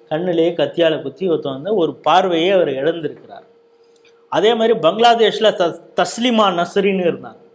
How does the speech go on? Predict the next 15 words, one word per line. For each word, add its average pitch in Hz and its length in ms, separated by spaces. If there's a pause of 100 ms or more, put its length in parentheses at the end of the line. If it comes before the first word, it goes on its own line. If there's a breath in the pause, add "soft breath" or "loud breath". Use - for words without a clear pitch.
(800)
அவங்களும் 220 500
இதே 175 220
போல 165 260
ஒரு 160 180
நாவல் 139 420
எழுதினாங்க. 110 400 (840)
"நீ 156 500
இஸ்லாமிய 208 540
மதம் 190 420
குறித்தா 190 640
நீ 160 80
வந்து 156 260
பேசுவ" 170 480
அப்படின்னு 139 260
சொல்லி 143 420